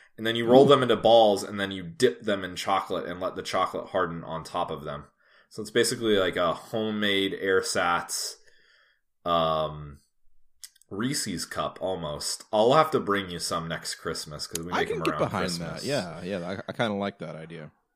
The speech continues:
Speaker 1: Um, of course, mostly they're called Buckeyes. I'm sure they're called other things elsewhere, but they're called Buckeyes because of the Ohio State University's, uh, mascot, which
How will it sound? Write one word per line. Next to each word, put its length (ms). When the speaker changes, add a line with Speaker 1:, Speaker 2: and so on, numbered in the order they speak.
Speaker 1:
Um, 680
of 180
course, 440
mostly 640
they're 220
called 240
Buckeyes. 300
I'm 80
sure 160
they're 100
called 300
other 180
things 320
elsewhere, 560
but 460
they're 160
called 220
Buckeyes 440
because 400
of 340
the 240
Ohio 440
State 440
University's, 960
uh, 320
mascot, 840
which 240